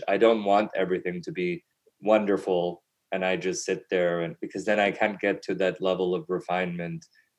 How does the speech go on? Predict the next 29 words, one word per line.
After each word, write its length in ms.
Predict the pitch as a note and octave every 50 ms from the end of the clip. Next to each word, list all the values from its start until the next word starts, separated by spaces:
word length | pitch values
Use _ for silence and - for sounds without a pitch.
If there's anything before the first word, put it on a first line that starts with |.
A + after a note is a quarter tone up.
| _ _ _ _ -
of 160 | - F2+ E2
micro 480 | F2+ F#2+ F#2 F#2 F2+ F2+ - F#2+ E2+ E2
communication. 800 | - - F2+ E2+ E2+ E2 E2 D#2+ D#2+ - E2 E2 D#2+ - - - - _ _ _ _ _
And 560 | - F#2+ G2+ G2 F#2+ F#2 F#2 F#2 F#2 F2+ F#2 -
this 240 | - A2 A2 G#2+ -
is 200 | A2 G2+ F2+ F2+
where 440 | F2+ F#2+ F#2+ F#2 F#2 F2+ F2+ - -
I'm 320 | - F#2+ G2+ A2 G#2+ G#2+
trying 400 | G2 - G2+ F#2 F#2 F2+ F2+ F2 E2
to 140 | - F#2 E2
sort 220 | - - E2+ F2
of 100 | E2+ D#2+
sharpen 520 | - - G2+ G2+ G2 F#2+ - G#2 F#2 F#2
my 180 | F2+ F2 F2 F2
tools 480 | E2+ - - G2 G2 F#2+ F#2+ F#2 E2 F2
all 160 | F2 E2+ E2+
the 140 | D#2+ F2+ F2
time, 360 | - - F#2+ F#2 F2+ F#2 F#2
always 420 | F2+ F#2 F#2+ F#2 F2+ F#2+ F2 -
trying 340 | - - F#2+ F2 F2 F2 F2
to 80 | E2 -
become 480 | - E2+ - - F#2+ F2+ E2+ F2 E2+ - _ _ _ _ _ _ - - _ -
a 40 | G2
better 380 | F#2 E2 G#2 G2+ F#2+ G2 G2 F#2
rider, 540 | F2+ F2+ F2+ F2 F2 E2+ F2+ F2+ F2+ F2+ E2+
being 300 | E2+ F#2 F2+ F2+ F2+ F#2
influenced, 760 | - F#2 F2+ E2+ - - F#2 F2+ F2 F2 E2+ E2+ E2 - - - F#2+
you 60 | F#2
know, 260 | F2+ E2 D#2+ D#2 -